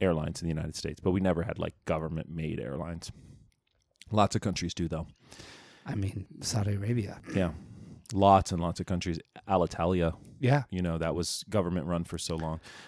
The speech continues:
Speaker 1: And so many others.
Speaker 2: But, I mean, that's why we can't even compete with them, right? <laughs> 'Cause if you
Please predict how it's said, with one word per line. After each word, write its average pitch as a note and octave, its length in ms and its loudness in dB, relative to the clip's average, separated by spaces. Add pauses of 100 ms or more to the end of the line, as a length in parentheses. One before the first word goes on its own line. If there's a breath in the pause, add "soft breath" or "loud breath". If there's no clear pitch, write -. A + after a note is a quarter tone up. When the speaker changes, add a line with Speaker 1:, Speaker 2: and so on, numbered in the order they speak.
(100)
Speaker 1:
And A2 140 2
so G2 260 6
many E2+ 240 0
others. D#2 320 -4 (100)
Speaker 2:
But, - 120 0
I - 20 4
mean, C#3 140 6
that's B2+ 160 0
why C#3 120 10
we B2 100 10
can't A#2+ 200 8
even A2 160 6
compete C3+ 360 0
with A2 120 0
them, F#2 180 -2
right? G#2 220 -2
<laughs> - 20 -10
'Cause C#3 240 4
if D3 180 4
you D3+ 100 10